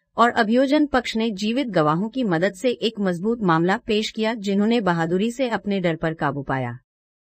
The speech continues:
आखिरकार, दिसंबर दो हज़ार छह में मनु शर्मा को दोषी पाया गया और दिल्ली उच्च न्यायालय ने आजीवन कारावास की सजा सुनाई। इस फैसले से जेसिका लाल के परिवार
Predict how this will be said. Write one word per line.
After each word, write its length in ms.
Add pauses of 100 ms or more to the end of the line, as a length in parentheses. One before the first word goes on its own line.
(200)
आखिरकार, 580 (180)
दिसंबर 500
दो 180
हज़ार 360
छह 220
में 220 (320)
मनु 260
शर्मा 360
को 160
दोषी 360
पाया 300
गया 280 (240)
और 140
दिल्ली 360
उच्च 280
न्यायालय 480
ने 120
आजीवन 520
कारावास 560
की 120
सजा 300
सुनाई। 480 (680)
इस 220
फैसले 400
से 160
जेसिका 480
लाल 260
के 140
परिवार 540